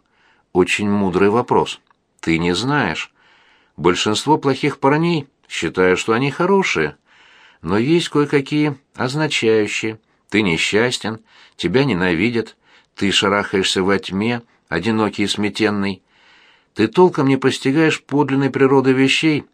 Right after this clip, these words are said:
до самой последней минуты, да и тогда лишь в том случае, если тебе хватит упорства и безумия пойти до самого, что ни на есть, конца. Но главное, и это критично,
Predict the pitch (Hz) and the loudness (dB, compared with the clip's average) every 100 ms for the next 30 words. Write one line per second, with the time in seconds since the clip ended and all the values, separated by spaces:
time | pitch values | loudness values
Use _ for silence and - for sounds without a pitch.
0 | _ _ - 104 - 131 135 135 127 135 | _ _ -2 0 0 0 0 -2 0 2
1 | 135 143 151 139 87 - 76 - _ _ | 2 0 0 0 0 -2 -6 -6 _ _
2 | - _ _ _ 67 78 90 107 104 117 | -20 _ _ _ -4 0 2 2 -2 0
3 | 135 92 - 101 90 - 107 120 - 147 | 0 0 0 0 0 -2 -4 -2 -2 -4
4 | 139 _ _ 76 82 82 90 101 92 92 | -6 _ _ -2 -2 0 -4 -2 -2 -2
5 | 95 95 98 101 85 101 104 - 95 85 | -2 -2 -2 -4 -4 0 0 0 0 0
6 | 92 87 101 117 113 113 _ - - _ | -2 0 0 2 0 -4 _ -20 -20 _
7 | - 87 90 - 104 95 _ _ - - | -2 0 0 -2 -4 -4 _ _ -16 -2
8 | 104 - 110 107 107 104 101 104 104 104 | -2 0 0 0 0 -2 -4 -4 -2 -2
9 | 110 98 - 127 131 82 - _ _ _ | -2 -2 -2 -2 -2 -4 -4 _ _ _
10 | _ _ _ - 76 78 73 76 71 76 | _ _ _ -10 -4 -2 0 0 0 -2
11 | 90 117 _ _ _ 69 67 80 - 76 | -6 -6 _ _ _ -6 -4 -4 -4 -6
12 | - 82 - 110 | -4 -6 -4 -6